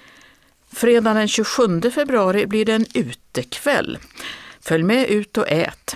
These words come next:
Vi tänker besöka restaurang Assalé som bland annat har goda plankor.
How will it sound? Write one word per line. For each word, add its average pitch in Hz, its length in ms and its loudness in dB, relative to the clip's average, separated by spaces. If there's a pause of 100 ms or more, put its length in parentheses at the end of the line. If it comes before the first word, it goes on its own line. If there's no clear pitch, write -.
(140)
Vi 151 180 -4
tänker 156 420 -6
besöka 147 540 -2
restaurang 147 640 -4
Assalé 180 760 -2
som 143 200 -4
bland 143 200 -4
annat - 240 -4
har - 140 -4
goda - 420 -8
plankor. - 560 -6